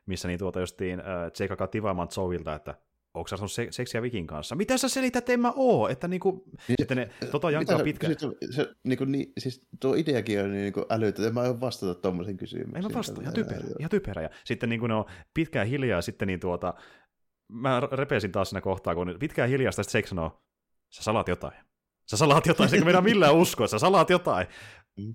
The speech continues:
Speaker 1: "Oo, usko jo, mä lähden
Speaker 2: Mutta
Speaker 1: kotiin." Ja sitten niin tulee Viki kotia silleen, että, "No mä harrastin kaikkien kanssa seksiä, niin kuin, että niin Sälvin ja
Speaker 2: Mm.
Speaker 1: Tomin ja Zoen koko naapuruston kanssa." Sä mainitsit Zoen.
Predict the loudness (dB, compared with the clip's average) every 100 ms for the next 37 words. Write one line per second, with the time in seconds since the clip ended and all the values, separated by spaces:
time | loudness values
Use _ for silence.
0 | -4 2 4 4 4 2 2 2 4 6
1 | 6 4 4 2 4 0 2 -2 -6 -16
2 | -4 -4 -2 -2 0 0 0 0 -2 0
3 | -2 0 0 0 -4 -4 -6 -8 -6 0
4 | 4 4 2 2 2 2 0 0 0 0
5 | 0 -2 0 -4 -4 -4 -2 0 2 2
6 | 2 0 0 -2 -2 -4 2 4 4 2
7 | 2 2 2 2 2 4 4 4 2 0
8 | -2 -2 -4 -6 -12 _ _ _ _ -10
9 | -4 -4 -4 -2 0 0 -6